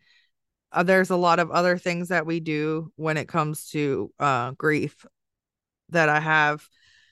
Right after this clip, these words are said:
um, kind of broken down. But this is my little book that I use, and each client will have a page. And then every time we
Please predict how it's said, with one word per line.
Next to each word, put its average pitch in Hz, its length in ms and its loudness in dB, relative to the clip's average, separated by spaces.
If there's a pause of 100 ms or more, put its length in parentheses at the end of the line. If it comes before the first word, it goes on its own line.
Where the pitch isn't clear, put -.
(400)
um, 147 680 -2
kind 214 220 0
of 180 100 -2
broken 180 340 0
down. 160 640 -2
But 202 300 2 (1040)
this 202 320 -2
is 226 120 -6
my 208 180 4
little 196 260 2
book 196 320 0
that 185 160 0
I 160 80 2
use, 160 800 -6 (320)
and 165 840 -2 (720)
each 190 320 -8
client 170 800 -6
will 165 180 -4
have 170 220 -4
a 160 60 -6
page. 160 720 -4 (680)
And 185 320 0
then 165 400 0
every 185 380 0
time 160 800 -4 (180)
we 170 640 -4